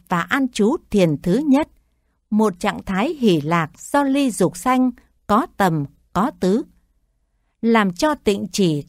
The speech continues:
tầm và tứ, ta chứng đạt và an trú thiền thứ hai, một trạng thái hỷ lạc do định sanh, không tầm, không tứ, nội tĩnh nhất tâm.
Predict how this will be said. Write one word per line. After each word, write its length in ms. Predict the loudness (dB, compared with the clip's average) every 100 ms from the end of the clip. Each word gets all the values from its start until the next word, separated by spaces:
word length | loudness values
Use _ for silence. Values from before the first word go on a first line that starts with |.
| -4
tầm 280 | 0 2 0 0
và 180 | -2
tứ, 360 | -2 -2 0 -2 -8 _ _ _ _ _
ta 200 | 0 0 -2
chứng 300 | 0 0 0
đạt 200 | -2 -4 -6 -4
và 140 | -2
an 280 | -2 0 -2 0
trú 220 | -2 -2 -2
thiền 320 | 0 0 0
thứ 200 | -2 -2
hai, 380 | 0 0 0 -4 _ _ _ _ _
một 280 | 2 2 2
trạng 220 | -2 -2
thái 320 | -2 -2 -2
hỷ 280 | 2 2 2
lạc 280 | 2 0 0 -4
do 280 | -2 -2
định 320 | 0 -2 -2 -4
sanh, 340 | -2 0 0 -4 _ _ _
không 340 | _ 2 2
tầm, 380 | 0 -2 -2 -2 -8 _
không 320 | -4 2 2
tứ, 360 | 2 2 2 -2 -8 _ -2
nội 340 | 2 2 2 -2
tĩnh 240 | -4 -2 0
nhất 220 | 2 2 0
tâm. 300 | 0 2 2